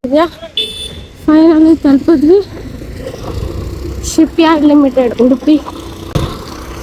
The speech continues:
ಕೊಚ್ಚಿನ್ ಶಿಪ್ ಯಾರ್ಡ್ ಲಿಮಿಟೆಡ್. So, ಬೇರೆ ಕಡೆ ಕರ್ಕೊಂಡು ಹೋಗ್ತಾರೆ ಅಂದ್ರು.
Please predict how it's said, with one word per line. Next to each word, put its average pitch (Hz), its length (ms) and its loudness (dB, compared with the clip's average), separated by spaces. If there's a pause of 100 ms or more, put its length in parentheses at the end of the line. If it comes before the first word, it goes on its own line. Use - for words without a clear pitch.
(520)
ಕೊಚ್ಚಿನ್ 311 440 4
ಶಿಪ್ 269 260 0
ಯಾರ್ಡ್ 269 200 4
ಲಿಮಿಟೆಡ್. 269 480 4 (640)
So, 339 180 2
ಬೇರೆ 311 280 2
ಕಡೆ 330 240 -2
ಕರ್ಕೊಂಡು 294 500 0
ಹೋಗ್ತಾರೆ 262 500 -2
ಅಂದ್ರು. 240 400 2